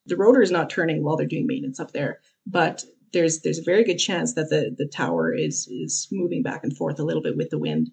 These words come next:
Wh-, when I got to do my, um, my summer student exchange, uh, when I was in my un-,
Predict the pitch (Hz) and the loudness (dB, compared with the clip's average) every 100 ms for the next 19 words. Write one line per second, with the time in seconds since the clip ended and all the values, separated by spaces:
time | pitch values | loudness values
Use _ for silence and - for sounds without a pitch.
0 | - 185 - - 175 175 180 190 196 175 | -2 -4 -4 -4 -2 0 0 -2 -6 -8
1 | 190 196 190 180 165 175 170 151 143 151 | -4 -2 0 -2 -2 0 0 0 0 -2
2 | 156 _ 156 156 147 - 190 175 - 202 | -4 _ 0 2 2 2 2 2 2 0
3 | 196 175 - 202 175 165 160 - - - | 2 2 2 2 2 2 0 0 -2 -4
4 | - 120 - - 143 156 160 143 | -6 -6 -2 0 0 0 0 0